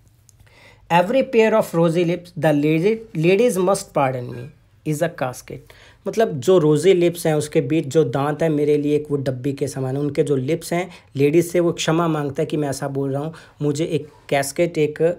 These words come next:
डब्बी के समान लग रहे हैं जिसमें वो ज्वेल रखे जाते हैं, जिसमें वो दांत रखे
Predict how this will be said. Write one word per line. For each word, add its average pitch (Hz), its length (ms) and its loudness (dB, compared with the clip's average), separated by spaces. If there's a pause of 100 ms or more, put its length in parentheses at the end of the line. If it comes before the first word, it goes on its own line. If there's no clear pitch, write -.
(280)
डब्बी 160 260 2
के 208 160 2
समान 170 300 2
लग 147 180 0
रहे 156 120 2
हैं 170 120 0
जिसमें 151 340 -2
वो 143 180 0
ज्वेल 143 340 -2 (160)
रखे 139 260 -4
जाते 120 320 -12
हैं, 120 200 -12
जिसमें 135 300 -6
वो 139 120 -4
दांत 139 300 -6
रखे 131 260 -10